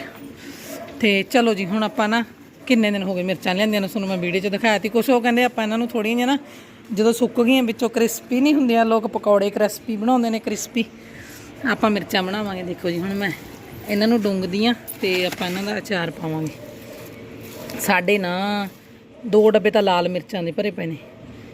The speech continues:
ਤੇ ਇੱਕ ਹਰੀਆਂ ਪਈਆਂ ਨੇ ਡੇਢ ਕਿਲੋ।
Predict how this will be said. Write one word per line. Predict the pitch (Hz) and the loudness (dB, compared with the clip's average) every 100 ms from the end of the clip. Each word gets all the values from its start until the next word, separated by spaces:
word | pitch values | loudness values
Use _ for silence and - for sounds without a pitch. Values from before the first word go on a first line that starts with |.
| - - | -18 -4
ਤੇ | 196 180 185 185 - - - - - - - - - - - - - | 2 2 4 0 -4 -16 -20 -20 -20 -20 -20 -20 -20 -20 -18 -18 0
ਇੱਕ | 233 - | 0 4
ਹਰੀਆਂ | 240 208 190 185 | 6 6 2 -2
ਪਈਆਂ | 175 180 180 | -2 -2 -2
ਨੇ | 180 | -2
ਡੇਢ | 170 175 185 | 2 2 2
ਕਿਲੋ। | 226 190 | 0 0